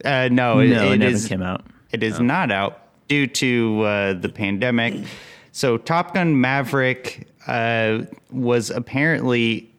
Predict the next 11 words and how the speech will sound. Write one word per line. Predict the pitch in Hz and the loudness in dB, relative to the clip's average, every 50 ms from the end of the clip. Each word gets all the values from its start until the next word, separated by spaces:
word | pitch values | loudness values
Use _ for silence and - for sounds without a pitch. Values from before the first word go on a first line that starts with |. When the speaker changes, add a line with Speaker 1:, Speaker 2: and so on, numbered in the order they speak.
| _ _ _ - | _ _ _ -12
Speaker 1:
uh, | - 123 123 120 120 117 - - | -8 -6 -4 -4 -6 -6 -8 -6
the, | 135 131 131 | -4 -4 -4
the | 107 120 127 123 120 | -4 -4 -2 -2 -2
streamers | - - - - 156 160 170 180 180 175 165 151 131 127 123 120 113 104 - - - - - _ _ _ _ _ - | -2 -4 -2 0 0 2 2 2 2 2 2 2 2 2 2 0 0 -2 -4 -4 -6 -8 -10 _ _ _ _ _ -6
out | 147 131 127 123 127 117 - - | -4 -2 0 0 -2 -2 -4 -4
there | - 127 120 117 113 113 | -2 0 0 0 0 0
in | - - 123 120 113 113 110 101 101 | -2 -2 -2 0 0 0 0 -2 -4
the | 104 113 113 107 107 | -4 -4 -2 -2 -2
industry | 104 127 127 127 123 117 - - - 117 110 104 | -2 -2 0 0 -2 -2 -4 -2 -2 -2 0 0
were | - 101 | -2 -4
salivating | 95 - - - - - 135 135 139 139 139 127 113 120 113 107 104 104 98 95 95 95 | -4 -2 -2 -2 -2 0 0 0 0 0 0 0 0 0 0 0 -2 -2 -2 -2 -4 -6